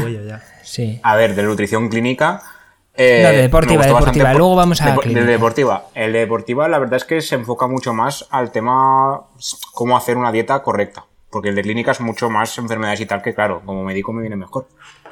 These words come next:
Speaker 3: Pero el de deportiva
Speaker 2: Claro.
Speaker 3: te explica mucho más,
Speaker 1: Claro.
Speaker 3: más nivel de, específico de nutrientes, de mac-, tanto de macro como micronutrientes. Te explican cómo calcular según el tipo de,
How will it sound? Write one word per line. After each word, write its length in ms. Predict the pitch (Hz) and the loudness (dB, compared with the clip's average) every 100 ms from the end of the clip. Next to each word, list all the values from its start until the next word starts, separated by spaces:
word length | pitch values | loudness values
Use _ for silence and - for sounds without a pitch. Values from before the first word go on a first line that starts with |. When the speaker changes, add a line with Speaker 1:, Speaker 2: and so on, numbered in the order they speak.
| - - - | -20 -14 -4
Speaker 3:
Pero 140 | 107 | -2
el 60 | 104 | 0
de 60 | |
deportiva 360 | 104 104 113 117 | 0 -2 0 -2
Speaker 2:
Claro. 60 | |
Speaker 3:
te 60 | 120 | -2
explica 220 | - 120 | -6 -4
mucho 280 | 113 117 113 | -4 -4 -6
más, 440 | 107 104 104 - | -2 -2 -2 -6
Speaker 1:
Claro. 300 | - - 107 | -12 -12 -6
Speaker 3:
más 100 | 107 | -4
nivel 220 | 110 107 104 | -2 -4 0
de, 240 | 104 107 | -2 -2
específico 440 | - 107 101 104 104 | -4 -8 -6 -4 -4
de 80 | |
nutrientes, 920 | 98 90 120 127 123 123 127 127 - 113 | -4 -4 -4 -2 -2 0 0 -2 -6 -6
de 100 | 104 | -4
mac-, 220 | 101 98 _ - | -6 -8 _ -8
tanto 260 | 107 101 | -6 -4
de 100 | 98 | -4
macro 400 | 95 110 113 110 | -2 -4 -4 -8
como 200 | 107 104 | -6 -8
micronutrientes. 880 | 104 101 98 98 123 127 123 127 - _ _ _ - | -8 -8 -10 -6 -6 -4 -4 -6 -8 _ _ _ -12
Te 80 | |
explican 300 | 104 104 117 107 | -8 -4 -4 -4
cómo 180 | 110 | -6
calcular 460 | 101 95 - 104 104 | -4 -4 -2 -2 -2
según 260 | 107 98 101 | -2 -4 -4
el 100 | 98 | -6
tipo 260 | 98 101 | -8 -6
de, 400 | 98 95 95 92 | -4 -4 -4 -4